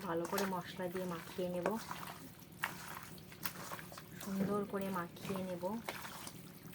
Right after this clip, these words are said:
এমনভাবে মাখাতে হবে যাতে কোনো মাংসের টুকরোর কোনো অংশ বাদ না পড়ে যায়। খুব সুন্দর করে মাখাতে হবে, যত মাখানো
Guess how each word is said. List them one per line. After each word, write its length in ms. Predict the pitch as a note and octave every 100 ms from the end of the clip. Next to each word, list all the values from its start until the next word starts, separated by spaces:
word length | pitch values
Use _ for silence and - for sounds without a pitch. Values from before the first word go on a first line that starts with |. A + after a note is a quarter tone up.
| - - - - - - E3+
এমনভাবে 760 | F3+ G3 G#3+ G#3 F#3 E3+ F3 G3 A3+ A3 - - - F3+
মাখাতে 400 | E3+ - G#3 G#3
হবে 280 | G#3 F3+ F#3 A#3 B3+ - - - - - - F#3 F3+
যাতে 240 | F#3 F#3+ G3 -
কোনো 300 | G3+ G#3 A3+ A#3 A#3 - G3+
মাংসের 440 | G3 G3+ - A3+ - - -
টুকরোর 360 | - G#3+ A3 A#3+ A#3
কোনো 140 | A3 A3
অংশ 160 | G#3 G3 G#3+ E3+
বাদ 180 | F#3+ G3 G3+
না 60 | G#3+ G3+
পড়ে 220 | G3+ G3 F#3
যায়। 180 | F#3+ G3+ A#3 - - -
খুব 140 | A3 G#3 -
সুন্দর 300 | F#3+ F#3+ G#3 A3
করে 120 | G#3+ G3
মাখাতে 340 | F3 F#3 F#3 F#3+
হবে, 200 | F#3 F#3+ C4 - - - - F#3
যত 160 | G3 F3+ G3 F#3
মাখানো 320 | F3+ G3+